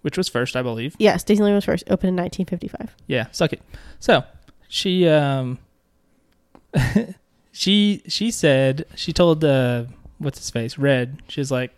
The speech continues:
Speaker 1: he's like, "You, what, are you just gonna go back to the police again?" She's like, "I'll go to the, back to the police as long as I'm alive. Like, I'm gonna keep
Speaker 2: Uh,
Speaker 1: going
Speaker 2: was that
Speaker 1: back."
Speaker 2: a threat? Uh,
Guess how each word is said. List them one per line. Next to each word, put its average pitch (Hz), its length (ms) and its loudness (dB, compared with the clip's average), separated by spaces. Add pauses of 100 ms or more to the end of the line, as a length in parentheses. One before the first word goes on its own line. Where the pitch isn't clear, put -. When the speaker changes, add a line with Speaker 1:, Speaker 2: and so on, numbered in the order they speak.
(200)
Speaker 1:
he's 139 180 0
like, 131 160 0 (100)
"You, 185 220 -2
what, 185 140 10
are - 20 10
you 151 60 8
just 147 140 2
gonna 139 100 2
go 143 80 4
back 143 180 2
to 143 80 -8
the 135 100 0
police 139 300 0
again?" 156 280 -2
She's 143 140 -6
like, 120 160 -4
"I'll 165 140 0
go 294 120 0
to 190 60 4
the, 156 80 4
back 156 340 -4
to 160 60 0
the 131 80 2
police 143 320 0
as 127 160 -8
long 131 220 0
as 127 100 -2
I'm 117 140 -2
alive. 107 640 -6 (920)
Like, 113 300 -2
I'm 143 120 2
gonna 175 160 8
keep 180 220 4
Speaker 2:
Uh, - 20 -8
Speaker 1:
going 143 160 6
Speaker 2:
was 233 100 8
that 294 280 8
Speaker 1:
back." - 20 -10
Speaker 2:
a - 20 -10 (100)
threat? 233 520 4
Uh, 240 400 6